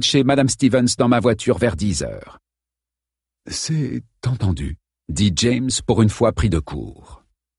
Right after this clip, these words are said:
Il se demandait ce qui poussait Henry Adams à proposer d'emmener voir le mausolée de sa femme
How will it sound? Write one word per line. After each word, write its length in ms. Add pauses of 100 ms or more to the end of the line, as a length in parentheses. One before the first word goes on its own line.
(160)
Il 200
se 140
demandait 440
ce 140
qui 160
poussait 400
Henry 280
Adams 360
à 80
proposer 480
d'emmener 340
voir 300
le 100
mausolée 460
de 80
sa 160
femme 320